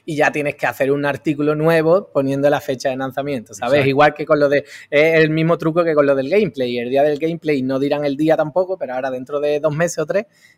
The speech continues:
Speaker 1: te dicen, "Va, fech-, nueva, la fecha definitiva de lanzamiento". Y ya, claro, te ves forzado a, venga, tiene su cuota de protagonismo un poquito más para adelante. ¿Qué va a hacer?
Speaker 2: Lu-, luego hubo una cosa muy, hubo una cosa muy curiosa.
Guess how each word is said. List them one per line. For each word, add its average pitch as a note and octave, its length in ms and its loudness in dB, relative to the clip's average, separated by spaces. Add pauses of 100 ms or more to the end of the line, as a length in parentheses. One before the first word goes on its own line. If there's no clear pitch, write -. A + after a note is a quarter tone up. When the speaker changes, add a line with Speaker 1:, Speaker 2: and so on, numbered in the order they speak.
Speaker 1:
te D3+ 100 -2
dicen, C#3+ 200 -4
"Va, G3+ 280 -2
fech-, G#3+ 320 -4
nueva, G3 400 0
la D#3+ 160 0
fecha G3+ 360 -2
definitiva F3 440 -2
de E3 60 -2
lanzamiento". D3 500 -6
Y G#2+ 60 -16
ya, A#2+ 120 -6
claro, B2 300 -10
te C3 100 -20
ves B2+ 200 -16
forzado A#2+ 500 -10
a, A#2 80 -12
venga, - 420 -18 (400)
tiene B2+ 220 0
su B2+ 260 0
cuota C3 360 2
de B2+ 100 -2
protagonismo B2 580 -6
un A2+ 80 -14
poquito A#2 240 -14
más A2+ 120 -14
para - 160 -20
adelante. - 160 -20 (180)
¿Qué A#2 80 -12
va A2+ 60 -10
a - 20 -12
hacer? - 180 -12
Speaker 2:
Lu-, B2+ 140 -6 (280)
luego E3 540 -2
hubo A#2 200 -8
una C#3+ 180 -10
cosa D#3 220 -10
muy, C#3+ 280 -10
hubo B2+ 380 -6
una B2 240 -8
cosa A2+ 220 -14
muy A2+ 240 -12
curiosa. D3 560 -4